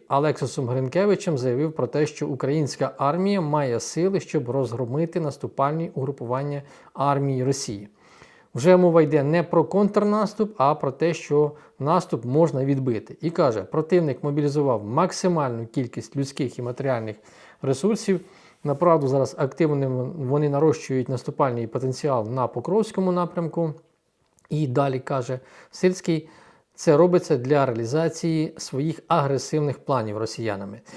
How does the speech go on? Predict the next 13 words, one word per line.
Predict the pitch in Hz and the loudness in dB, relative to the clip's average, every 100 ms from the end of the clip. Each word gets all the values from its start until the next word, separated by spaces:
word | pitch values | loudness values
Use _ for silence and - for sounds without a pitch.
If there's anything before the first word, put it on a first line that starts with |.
| - - | -20 -18
Союзники | - 175 196 165 160 - | 0 4 4 4 2 0
повністю | 135 - 180 160 131 - - | -2 6 8 8 2 -2 0
розуміють | 143 139 156 147 120 - | 0 2 2 2 -2 -2
масштаб | 131 135 - 127 127 | -4 -2 0 0 0
і | |
складність | 120 - 127 117 113 | -6 -2 -2 -2 -4
завдань, | 135 147 208 208 175 | -4 0 0 0 -2
що | - 165 | -4 -2
стоять | 185 175 175 | 0 0 2
перед | 180 170 | 0 2
З | 151 | 0
С | 151 - | -2 -2
У. | 170 170 | 0 -2